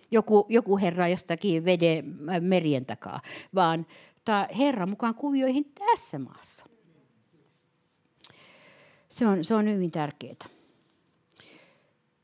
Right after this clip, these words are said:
On hy-, vierailijat on ihan hyviä, Herralla on valtavia palvelijoita, ihania palveluita, ja ne vierailijat on ihan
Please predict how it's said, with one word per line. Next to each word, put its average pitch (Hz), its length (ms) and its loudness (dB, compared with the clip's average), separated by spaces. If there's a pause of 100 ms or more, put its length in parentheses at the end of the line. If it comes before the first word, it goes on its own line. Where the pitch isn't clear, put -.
(760)
On 254 140 2
hy-, 254 300 2
vierailijat 247 640 2
on 202 200 -4
ihan 220 400 0
hyviä, 214 300 -2
Herralla 196 380 -2
on 170 80 -4
valtavia 185 440 -2
palvelijoita, 175 800 -4
ihania 175 380 -4
palveluita, 175 640 -4
ja 170 60 -2
ne 170 160 -4
vierailijat 185 540 0
on 233 80 -4
ihan 233 160 -2